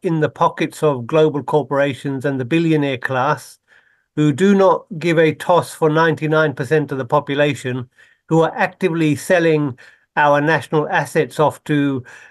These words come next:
to whoever their best friend is at that time.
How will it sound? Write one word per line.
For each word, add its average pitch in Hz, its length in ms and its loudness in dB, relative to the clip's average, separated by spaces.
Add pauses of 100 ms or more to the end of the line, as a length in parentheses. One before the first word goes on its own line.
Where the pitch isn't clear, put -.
(160)
to 156 400 2
whoever 160 340 2
their 151 180 2
best 156 300 -2
friend 165 360 0
is 143 260 -4
at 165 200 -4
that - 220 -4
time. 165 560 -2